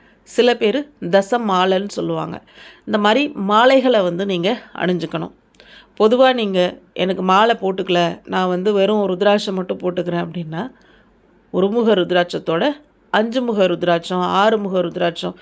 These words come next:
நீங்க எந்த கோவில்ல வேலை செய்றீங்களோ அது ரிலேட்டடா நீங்க வந்து போட்டுக்கலாம். இருந்தாலும் இந்த தசமாலை அப்படின்ற இந்த மாலையை வந்து எடுத்துக்கிறது ரொம்ப சிறப்பு. ஏன் அப்படின்னா, அதுல நிறைய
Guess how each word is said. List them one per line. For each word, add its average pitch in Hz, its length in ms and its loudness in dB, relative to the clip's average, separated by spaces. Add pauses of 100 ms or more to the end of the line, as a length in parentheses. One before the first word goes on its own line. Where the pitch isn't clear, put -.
(220)
நீங்க 208 200 0
எந்த 277 340 2
கோவில்ல 240 460 4
வேலை 196 300 2
செய்றீங்களோ 190 280 -2
அது 202 200 2
ரிலேட்டடா 180 480 -2
நீங்க 170 220 -4
வந்து 160 280 -8 (140)
போட்டுக்கலாம். 175 480 -2 (340)
இருந்தாலும் 202 720 0 (240)
இந்த 220 400 0 (380)
தசமாலை 196 800 2 (100)
அப்படின்ற 180 420 -2
இந்த 170 120 -6
மாலையை 175 460 0
வந்து 170 300 -6
எடுத்துக்கிறது 185 520 -2
ரொம்ப 180 300 -4
சிறப்பு. 180 480 -4
ஏன் 208 340 0
அப்படின்னா, 196 220 -4
அதுல 190 300 0
நிறைய 190 480 0